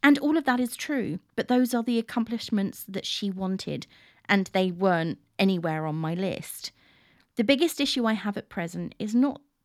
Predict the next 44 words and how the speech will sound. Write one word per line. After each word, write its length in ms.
that 100
I 120
have 420
the 80
feeling 580
I've 220
accomplished 540
nothing, 580
it's 260
that 100
I 80
have 200
no 260
idea 260
what 160
sort 240
of 140
mark 380
I 80
want 260
to 100
make. 440
I 80
was 160
never 200
gonna 200
be 120
someone 360
who 100
created 560
something 520
that 140
changed 440
the 60
world. 440
I 80
have 320
all 120
the 100
scientific 560
ability 500
of 120
a 40
duck. 400